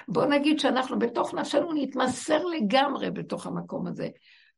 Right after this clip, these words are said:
שזה הוא וזהו. אבל יש רגעים שזה חוזר לטבע הרגיל.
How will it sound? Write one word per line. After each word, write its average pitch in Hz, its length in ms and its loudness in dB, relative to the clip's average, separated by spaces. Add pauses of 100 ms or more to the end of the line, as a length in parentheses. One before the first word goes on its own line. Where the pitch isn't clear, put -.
(120)
שזה 185 640 0
הוא 254 520 2
וזהו. 180 520 0 (1040)
אבל 202 300 0
יש 208 340 2
רגעים 208 520 2 (220)
שזה 190 680 -2
חוזר 247 440 2
לטבע 254 420 0
הרגיל. 233 600 0